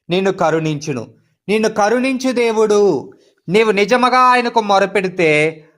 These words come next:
ఆయన నీకు సమీపముగా ఉంటాడు.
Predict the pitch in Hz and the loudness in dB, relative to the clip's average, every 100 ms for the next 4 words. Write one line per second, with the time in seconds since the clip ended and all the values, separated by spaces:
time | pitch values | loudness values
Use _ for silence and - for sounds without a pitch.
0 | - 170 196 202 202 202 - 202 220 247 | -6 -2 -2 -2 -4 -4 -2 -2 0 -2
1 | 247 233 233 233 226 202 208 196 185 185 | -2 0 2 2 2 0 2 2 4 2
2 | 165 - | 0 -4